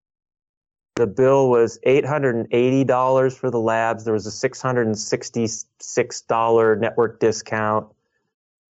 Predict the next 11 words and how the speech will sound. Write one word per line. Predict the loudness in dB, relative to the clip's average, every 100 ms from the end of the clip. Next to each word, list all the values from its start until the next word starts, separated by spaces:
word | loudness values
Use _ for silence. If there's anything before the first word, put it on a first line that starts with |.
| _ _ _ _ _ _ -6
And | -4 -2
then | -2 -2
I | -4
paid, | -2 0 0
you | 0
know, | -2
two | -2 0 2
eighty-four. | 2 0 -2 -2 -2 -4 -10 _ _ _ _ _ _ -2
And | -2 0 -2 -2 -2
I | -4
think | 0 -2